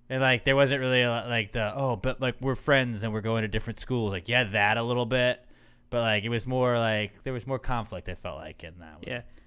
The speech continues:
Speaker 2: Both, both girls do wanna hook up with guys, though.
Speaker 1: Right.
Speaker 2: Yeah.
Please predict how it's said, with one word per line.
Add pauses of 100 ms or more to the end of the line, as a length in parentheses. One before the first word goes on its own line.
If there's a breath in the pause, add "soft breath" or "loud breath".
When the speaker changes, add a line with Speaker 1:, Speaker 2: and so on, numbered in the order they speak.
(160 soft breath)
Speaker 2:
Both,
both
girls
do
wanna
hook
up
with
guys,
though.
Speaker 1:
Right.
Speaker 2:
Yeah.